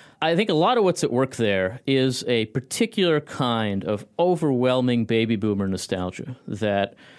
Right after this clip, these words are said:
has come to dominate our understanding of relatively recent American history in a way that makes it hard for us to actually learn lessons from the past, which I do think we need to learn. It's a nostalgia that looks at mid-century America, at the decades after World War Two,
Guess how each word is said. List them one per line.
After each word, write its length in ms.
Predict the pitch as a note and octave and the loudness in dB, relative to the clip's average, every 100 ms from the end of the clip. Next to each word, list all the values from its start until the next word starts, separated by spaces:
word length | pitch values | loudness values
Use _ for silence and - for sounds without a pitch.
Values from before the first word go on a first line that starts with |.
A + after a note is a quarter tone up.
| - - | -12 -6
has 160 | A2+ | -4
come 260 | - D#3+ D3+ | -2 -2 0
to 100 | C3 | -2
dominate 520 | G#2 B2+ C#3 C#3 B2 | -2 -2 0 0 2
our 140 | A#2 A2+ | 2 0
understanding 920 | G#2+ G2+ - B2+ B2 A#2+ G#2+ G2+ A2 - | -2 -6 -4 -2 0 0 -2 -2 -6 -4
of 480 | G#2 G2+ - - _ _ | -2 -4 -8 -20 _ _
relatively 640 | - C3 E3+ E3 D3 B2 B2 | -6 0 2 0 0 0 2
recent 340 | C3+ C#3 B2+ | 2 0 -2
American 260 | A#2 A#2 B2 | 0 0 0
history 380 | E3+ E3+ A#2 A2 | -2 -2 -2 -2
in 160 | B2 | 0
a 60 | C3 | 0
way 120 | C#3+ | 0
that 140 | D3+ B2 | 0 -2
makes 180 | C#3 | -2
it 80 | B2+ | -2
hard 260 | G#2+ C3+ D#3 | 0 0 0
for 140 | C#3+ | -2
us 140 | A#2+ - | -2 -4
to 100 | - C#3 | -6 -4
actually 440 | C#3+ - C3+ B2 | -4 -4 -2 0
learn 340 | A#2+ C#3 C3+ | 2 2 2
lessons 460 | C3 F3+ G3+ A2+ G2+ | 2 0 -2 -4 -4
from 160 | - F#2+ | -4 -6
the 80 | |
past, 420 | F2 G2 F2+ - - | -6 -8 -8 -10 -10
which 160 | A#2 | -2
I 80 | A#2+ | 0
do 140 | B2+ | 0
think 220 | E3+ A#2 G#2+ | -2 -4 -4
we 100 | F#2+ | -8
need 160 | F#2 | -8
to 80 | G2+ | -10
learn. 260 | F#2 F2 - - - - - - | -10 -12 -16 -20 -20 -20 -20 -10
It's 160 | C3 - | -6 -2
a 60 | |
nostalgia 540 | D3+ C#3 - A3+ A3+ F3 | -2 0 0 0 2 2
that 140 | C#3 | 2
looks 380 | B2+ F3+ - - | 2 0 -2 -4
at 320 | C3 B2 - | 0 0 -2
mid-century 680 | - F3 G3+ - D3+ - B2 | -2 0 0 0 -2 0 0
America, 340 | A2 A2 G2+ F#2 | 2 0 -2 -4
at 80 | |
the 80 | - | -4
decades 480 | G2 C3 C#3+ C#3 A#2+ A#2+ | -2 0 0 -2 -2 -4
after 360 | C3+ - C#3 | -6 -4 -2
World 220 | A#2 A2+ | 0 0
War 140 | A2 G2+ | -2 -4
Two, 400 | - G#2+ F#2+ | -4 -4 -4